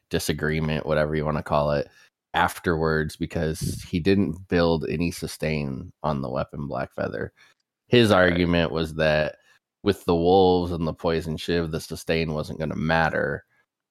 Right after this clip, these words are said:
Speaker 1: But my argument back was, yes, the mortal wounds cut down on how much sustain you do, but they don't totally eliminate it.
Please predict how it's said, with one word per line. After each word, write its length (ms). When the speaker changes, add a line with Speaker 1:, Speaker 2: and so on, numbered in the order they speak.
Speaker 1:
But 140
my 280
argument 500
back 280
was, 220
yes, 260
the 140
mortal 400
wounds 420
cut 280
down 240
on 120
how 300
much 260
sustain 420
you 100
do, 200
but 180
they 120
don't 280
totally 440
eliminate 640
it. 200